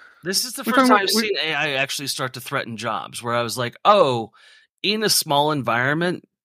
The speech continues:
Speaker 1: this could totally replace the need for a designer."
Speaker 2: I've
Speaker 1: You
Speaker 2: never seen that. I, I'll
Speaker 1: Well
Speaker 2: have to check this site out.
Speaker 1: You should, 'cause, like, you give it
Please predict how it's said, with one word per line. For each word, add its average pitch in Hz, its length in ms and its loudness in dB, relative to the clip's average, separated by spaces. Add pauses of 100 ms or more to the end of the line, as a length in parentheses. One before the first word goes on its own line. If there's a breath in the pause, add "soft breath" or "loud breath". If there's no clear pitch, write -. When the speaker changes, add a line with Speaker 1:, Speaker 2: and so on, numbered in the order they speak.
(380)
Speaker 1:
this 151 340 2
could 135 260 -4
totally 131 580 0
replace 117 480 0
the 120 100 -4
need 113 260 -4
for 107 260 -2
a 101 60 -2
designer." 95 640 -6 (600)
Speaker 2:
I've 156 160 6
Speaker 1:
You 151 80 6
Speaker 2:
never 117 220 2
seen 107 320 -12
that. 110 220 -8 (1120)
I, 151 80 4
I'll - 120 4
Speaker 1:
Well 170 160 8
Speaker 2:
have 202 160 6
to 143 80 -10
check 175 220 2
this 127 140 -2
site 131 260 0
out. 120 240 -6 (800)
Speaker 1:
You 143 240 -2
should, 233 440 2
'cause, 127 240 -2
like, 131 260 0
you 131 140 -4
give 151 220 0
it 170 120 0